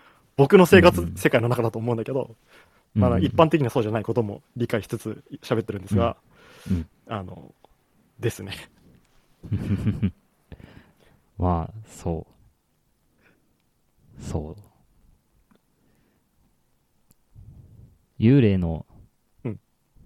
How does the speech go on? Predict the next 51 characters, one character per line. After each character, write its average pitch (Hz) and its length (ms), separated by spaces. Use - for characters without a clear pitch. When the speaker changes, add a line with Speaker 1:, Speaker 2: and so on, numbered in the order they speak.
Speaker 2:
正 - 280
体 80 480
を 90 320
見 104 140
た 92 260
と 92 180
思 110 200
っ - 60
て、 98 380
Speaker 1:
う 127 80
ん。 95 100
Speaker 2:
な 95 160
ん 92 60
か、 85 300
怖 101 220
が 131 80
っ - 60
て 110 100
る 95 80
人 90 180
を 85 60
笑 95 180
っ - 80
て - 120
た 87 120
ら 87 160
全 110 220
部 95 80
タ 110 120
ヌ 107 120
キ 98 120
に 85 80
化 85 120
か 90 120
さ 107 140
れ 87 80
て - 80
た 85 100
み 80 80
た 78 100
い - 40
な - 80
こ - 100
と 170 100
っ - 20
て - 200
あ - 80
る 160 60
か - 140
ら - 100
ね。 90 160